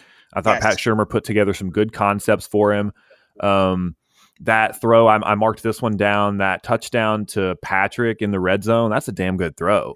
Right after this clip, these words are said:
Speaker 1: by Brett
Speaker 2: Yes.
Speaker 1: Rippon. And it was a good concept by, um, Pat Shurmur to put together to really give him an easy read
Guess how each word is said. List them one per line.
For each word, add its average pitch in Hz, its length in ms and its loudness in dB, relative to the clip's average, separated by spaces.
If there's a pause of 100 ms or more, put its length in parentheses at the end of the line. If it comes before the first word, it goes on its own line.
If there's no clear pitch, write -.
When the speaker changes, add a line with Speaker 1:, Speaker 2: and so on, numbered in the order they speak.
(160)
Speaker 1:
by 85 540 -2
Brett 85 240 -2
Speaker 2:
Yes. 85 60 -6
Speaker 1:
Rippon. 80 440 -6
And 120 120 2
it 135 40 4
was 135 140 4
a 117 40 4
good 120 260 4
concept 107 500 0
by, 90 540 2 (800)
um, 85 560 -6
Pat 101 200 0
Shurmur 139 360 2
to 92 80 0
put 104 180 0
together 95 520 2
to 101 120 -6
really 98 240 0
give 95 240 -2
him 101 220 -4
an 90 100 -4
easy 92 380 -6
read 90 560 -2